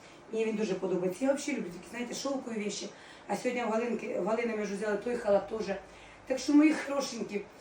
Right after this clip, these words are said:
е, смішки смішками, Леся, не смішки, не смішками, я тобі говорю. Але що, нам уже не грозить напити, що ми сьогодні переночуємо, завтра їдемо. Дівчатка, дуже багато є вам що показати, але хочеться все по чуть-чуть, тому що,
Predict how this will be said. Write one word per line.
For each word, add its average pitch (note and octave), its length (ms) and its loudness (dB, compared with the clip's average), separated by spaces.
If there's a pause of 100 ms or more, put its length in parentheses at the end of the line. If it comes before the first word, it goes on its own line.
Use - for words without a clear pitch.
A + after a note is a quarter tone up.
(360)
е, G#3+ 120 4
смішки C#4 440 2
смішками, C4+ 500 2
Леся, A#3 300 2
не A3 160 0
смішки, B3 400 0
не A3 60 -2
смішками, A3 460 -2
я G#3+ 60 0
тобі G#3+ 180 -4
говорю. A3+ 360 0 (580)
Але D#4 220 8
що, - 180 0
нам B3 220 2
уже A#3+ 120 0
не B3 80 2
грозить A#3 300 0
напити, G3 320 0
що A3 160 -2
ми G#3 120 2
сьогодні G#3 260 -4
переночуємо, A#3 540 0
завтра G3+ 260 0
їдемо. F3 260 0 (500)
Дівчатка, A3 420 -2
дуже C4 220 -2
багато G#3+ 380 2
є G#3 100 2
вам G3 120 4
що - 160 -6
показати, C4 580 2 (400)
але D#4 220 6
хочеться E4 320 0
все D4+ 180 2
по - 160 -4
чуть-чуть, G3+ 460 -4
тому B3 160 0
що, A#3 240 -2